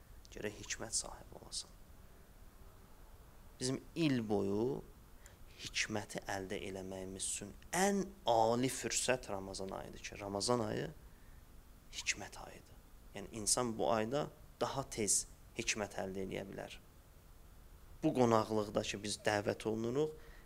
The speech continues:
istəyəcəyimiz ikinci ən mühüm hədiyyə Allahdan budur ki, Allah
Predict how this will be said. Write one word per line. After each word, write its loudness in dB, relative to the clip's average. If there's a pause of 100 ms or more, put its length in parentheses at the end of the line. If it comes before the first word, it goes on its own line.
(120)
istəyəcəyimiz 4 (100)
ikinci 0
ən -4 (140)
mühüm -6 (640)
hədiyyə -2
Allahdan -4
budur -8
ki, -4
Allah -2